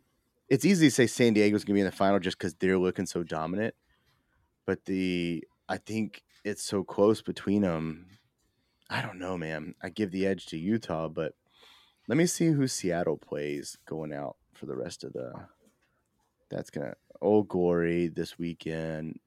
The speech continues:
and then, let's see.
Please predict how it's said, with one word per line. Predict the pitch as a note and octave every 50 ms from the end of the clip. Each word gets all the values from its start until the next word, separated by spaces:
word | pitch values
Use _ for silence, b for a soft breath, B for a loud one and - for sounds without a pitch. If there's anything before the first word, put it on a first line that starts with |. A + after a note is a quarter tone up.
| _ _ E2+
and | E2+ E2+ E2 E2
then, | E2 D#2 D#2 D#2 D#2 D#2+ D#2+ D#2+ E2 D#2+ D#2+ _ b b b b b b b b b b b b b b b b b b b b b b _ _ _ _ _ _ _ _ _ _ _ _ _ _ _ _ _ _ _ _ _ _ - - - - - - - - - - - - - - - -
let's | - - - - -
see. | -